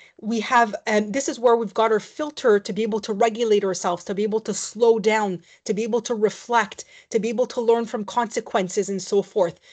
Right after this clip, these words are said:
And so individuals who have a history of trauma, because the energy was put towards survival,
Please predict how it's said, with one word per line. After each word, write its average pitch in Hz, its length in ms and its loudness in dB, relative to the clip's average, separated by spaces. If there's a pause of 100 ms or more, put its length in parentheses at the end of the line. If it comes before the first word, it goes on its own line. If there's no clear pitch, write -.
(280)
And 208 140 -4
so 240 220 4
individuals 254 640 -4
who 254 120 -6
have 220 180 -2
a 214 40 4
history 247 440 -4
of 220 100 -4
trauma, 269 640 2 (400)
because 254 440 2
the 269 180 -8
energy 233 380 -2
was 214 160 2
put - 320 -4
towards 220 420 2
survival, 208 960 2